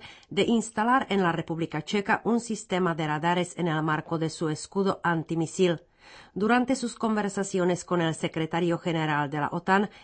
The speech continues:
Jaap de Hoop Scheffer, tratará la participación de los soldados checos en las misiones internacionales en Kosovo y Afganistán. Prevé proponer también al exministro de Defensa checo Jiří Šedivý al cargo del vicesecretario general de la otan.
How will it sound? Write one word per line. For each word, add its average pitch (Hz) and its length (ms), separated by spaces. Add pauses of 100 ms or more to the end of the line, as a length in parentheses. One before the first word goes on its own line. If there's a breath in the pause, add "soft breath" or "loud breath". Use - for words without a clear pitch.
(120)
Jaap 165 280
de 151 180
Hoop 143 180
Scheffer, 226 520 (280 loud breath)
tratará 226 440
la 262 160
participación 175 880
de 175 80
los 156 140
soldados 156 560
checos 175 420
en 175 100
las 160 200
misiones 175 560
internacionales 175 1120
en 208 180
Kosovo 175 540
y 175 160
Afganistán. 160 800 (500 loud breath)
Prevé 214 300
proponer 214 580
también 214 540
al 170 180
exministro 180 720
de 160 100
Defensa 160 460
checo 165 320
Jiří 165 320
Šedivý 190 540
al 165 180
cargo 180 340
del 160 220
vicesecretario 170 1040
general 151 480
de 151 100
la 143 120
otan. 156 400